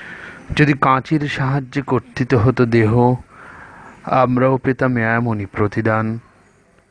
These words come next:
আর একটিবার সুযোগ আসুক, সবরকারী আর নয় কেহ, আমরাই হব আবিদ প্রাণ। দেখেছি ভেবে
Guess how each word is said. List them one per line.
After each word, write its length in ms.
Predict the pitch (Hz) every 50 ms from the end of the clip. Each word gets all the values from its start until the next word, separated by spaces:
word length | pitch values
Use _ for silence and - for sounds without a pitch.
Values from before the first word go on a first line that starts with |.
| _ _ _ _ _ _ _ _ _ _ -
আর 340 | - 120 123 120 120 117 123
একটিবার 560 | 151 156 - _ - - 135 117 117 113 110
সুযোগ 500 | 104 - - - 123 113 104 101 95 -
আসুক, 380 | 98 92 - - - 101 90 - - - - _ _ _ _ _ _ _ _ _ _ _ _ - - - - - - -
সবরকারী 760 | - - 117 107 98 92 95 98 92 - - 98 92 92 92
আর 180 | 92 92 92 87
নয় 280 | 87 87 90 87 85 85
কেহ, 420 | - - 92 87 78 92 95 87 85 - - - - _ _ - - - _ _ -
আমরাই 460 | - 95 90 87 87 90 92 95 98 87
হব 260 | - - 95 92 90
আবিদ 400 | 87 85 87 85 85 87 87 82 - - -
প্রাণ। 340 | - - 90 87 87 80 76 - - - - - _ _ _ _ _ _ _ _ _ _ - -
দেখেছি 640 | 90 90 92 98 - - - 98 - - - 104 98
ভেবে 500 | 90 92 95 98 98 95 95 95 92